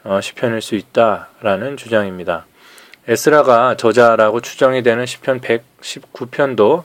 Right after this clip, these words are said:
율법을 중요하게 강조하는 시에 해당합니다. 여하튼 이런, 어, 상황들로 해서 시편 일 편이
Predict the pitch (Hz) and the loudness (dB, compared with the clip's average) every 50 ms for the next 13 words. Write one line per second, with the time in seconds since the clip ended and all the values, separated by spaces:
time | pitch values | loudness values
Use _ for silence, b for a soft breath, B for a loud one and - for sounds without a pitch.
0 | _ _ _ 113 110 117 120 - 131 123 127 147 156 160 160 139 120 - - - | _ _ _ -10 -10 -8 -2 0 0 2 2 0 -2 -2 -4 -10 -16 -18 -16 -14
1 | 110 110 110 113 110 107 104 101 - - 147 151 147 - 107 101 101 101 107 98 | -12 -6 -4 -2 0 0 -2 -2 -2 0 0 0 0 -2 -6 -6 -4 -4 -4 -2
2 | 98 98 113 135 143 139 139 - 107 101 - - 117 110 107 104 104 107 - _ | -2 -4 -4 -6 -10 -10 -12 -14 -14 -14 -6 -2 0 0 0 0 -4 -8 -12 _
3 | _ 120 117 113 104 101 92 90 90 85 - 87 B B B B B B B B | _ -4 -2 -2 -2 -2 -6 -14 -16 -16 -16 -18 B B B B B B B B
4 | B B B B B B B B B B _ _ _ _ _ _ _ _ _ _ | B B B B B B B B B B _ _ _ _ _ _ _ _ _ _
5 | _ _ _ _ - - - - 123 120 123 - 135 123 120 127 139 131 135 139 | _ _ _ _ -18 -14 -6 -2 -2 -2 -2 -2 -4 -4 0 2 2 2 2 0
6 | 131 123 - 110 107 104 104 104 101 101 101 101 - - 160 160 160 156 147 135 | -4 -8 -8 -8 -8 -8 -8 -10 -10 -12 -14 -14 -8 -4 -2 0 0 0 0 0
7 | 127 117 113 117 120 120 117 - 101 98 117 139 - - - - - 135 123 113 | 0 0 0 0 -2 -2 -2 -2 -2 -2 -2 -4 -8 -12 -12 -6 -4 -4 -2 -2
8 | 110 107 - - 113 107 127 147 127 101 101 | -6 -8 -4 -4 -4 -4 -2 -6 -8 -10 -12